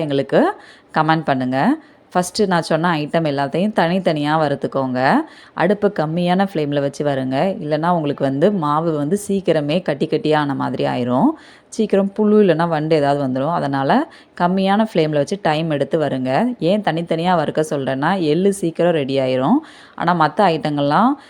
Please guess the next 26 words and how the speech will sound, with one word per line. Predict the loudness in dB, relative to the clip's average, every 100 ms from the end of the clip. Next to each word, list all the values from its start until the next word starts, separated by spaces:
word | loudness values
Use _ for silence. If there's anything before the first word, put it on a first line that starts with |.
| -12 0
வறுத்து | 0 2 4 6
ரெ-, | 4 2 -2 0 2
ரெடி | 6 4
ஆகுறதுக்கு | 4 0 0 -2 0
டைம் | 0 0 -2
ஆகும். | -2 -2 -2
அதனால | -2 -2 -2 0 2
தான். | 2 2 -4 -20 _ -2
பாருங்க, | 0 0 -2
இந்த | -2 0
மாதிரி | 0 2
வறுத்து | 2 2 0 -2
நல்லா | -2 -2 0 0 0
ஆற | 0 0
வச்சுக்கோங்க. | -4 -8 -8 -4 0 0 -2 -6 -4 -2
ஆறுனதுக்கப்புறமா | 0 -2 -2 -4 -4 -2 -4
மிக்ஸி | -6 -6 -2
ஜாரில் | -2 -2 -2
போட்டு | -4 -4 -4
திரிச்சு | -4 -2 -4
எடுத்துக்கோங்க. | -4 -4 -4 -4 -2 0 0 0 -14 -20 -8 -2
இது | 0 0
உங்களுக்கு | 0 -2 2 4 6 2
எப்படியும் | 0 0 2
ஒன் | 0 0
மந்த் | 0